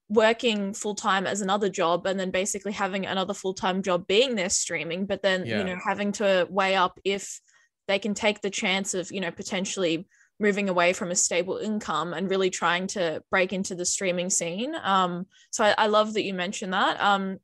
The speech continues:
Speaker 1: one thing that I
Speaker 2: Mm.
Speaker 1: really love that you spoke about was sort of your background in film and cinema. Um,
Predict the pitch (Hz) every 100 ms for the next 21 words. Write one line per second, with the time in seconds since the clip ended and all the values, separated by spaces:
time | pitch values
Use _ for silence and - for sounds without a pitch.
0 | - 226 294 311 285 240 220 220 233 208
1 | 208 190 - 196 202 202 175 202 - 196
2 | 196 196 185 175 - 185 190 - 190 180
3 | 175 - - 208 208 180 185 - 202 208
4 | 151 123 254 - 196 180 185